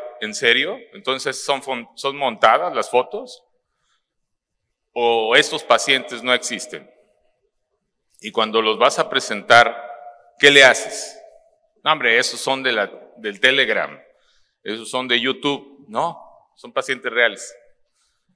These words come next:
El primero es un paciente con sepsis, abdomen abierto. El segundo paciente llegó a consulta a ver qué le haces.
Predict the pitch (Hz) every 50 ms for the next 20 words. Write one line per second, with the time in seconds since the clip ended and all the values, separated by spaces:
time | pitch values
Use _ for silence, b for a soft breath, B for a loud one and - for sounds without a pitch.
0 | _ _ - 101 87 - 104 104 113 123 127 127 135 127 - 123 117 - 127 113
1 | 113 - 117 - 104 101 - - 120 117 113 - 117 110 - - 98 101 104 104
2 | 104 101 98 98 117 127 131 - - 165 160 156 - - - 135 127 - - 123
3 | 117 127 139 143 135 - - 123 - 135 127 127 113 - 131 117 - - - -
4 | _ _ _ _ - 120 117 117 147 156 156 170 156 143 - - 170 170 165 -
5 | 170 170 170 - - - 117 117 135 139 127 - 131 123 120 117 110 104 - -
6 | 180 196 - - -